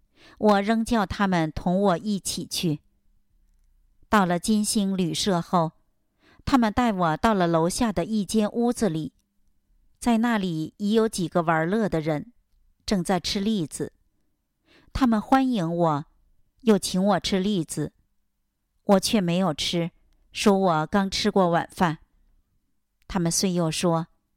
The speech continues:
：“那么至少喝一杯我们的酒吧，这一定不会对神父有什么不好的。”说着给大家斟酒时，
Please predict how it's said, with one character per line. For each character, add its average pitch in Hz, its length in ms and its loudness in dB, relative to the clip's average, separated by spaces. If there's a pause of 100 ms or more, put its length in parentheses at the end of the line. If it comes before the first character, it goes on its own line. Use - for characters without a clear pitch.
(480)
：“那 196 120 0
么 170 120 0
至 196 200 -2
少 165 200 0
喝 208 200 -2
一 185 120 0
杯 196 200 0
我 196 180 0
们 151 140 -2
的 196 120 0
酒 170 320 -2
吧， 151 220 -4 (760)
这 226 160 2
一 175 200 -2
定 220 240 0
不 170 200 -2
会 214 160 0
对 185 160 2
神 160 280 0
父 165 280 -2
有 175 200 0
什 156 160 -4
么 160 120 -2
不 196 200 -4
好 165 300 -2
的。” 131 220 -6 (1500)
说 233 280 2
着 165 400 -2 (220)
给 180 140 0
大 214 180 0
家 233 160 -2
斟 240 240 -2
酒 165 240 -2
时， 151 380 -4